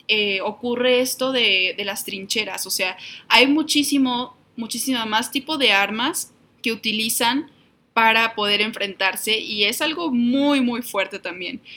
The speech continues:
Pero antes que, que Luisa les explique un poco de, de esos métodos, vamos a ver también que, pues, gracias a la trinchera, o a causa de la trinchera, no se sabía quién era un ganador.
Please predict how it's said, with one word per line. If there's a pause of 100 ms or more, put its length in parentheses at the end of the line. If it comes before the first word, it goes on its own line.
(160)
Pero
antes
que,
que
Luisa
les
explique
un
poco
de,
de
esos
métodos, (400)
vamos
a
ver
también
que, (220)
pues, (580)
gracias (240)
a
la
trinchera,
o
a
causa
de
la
trinchera, (440)
no
se
sabía
quién
era
un
ganador.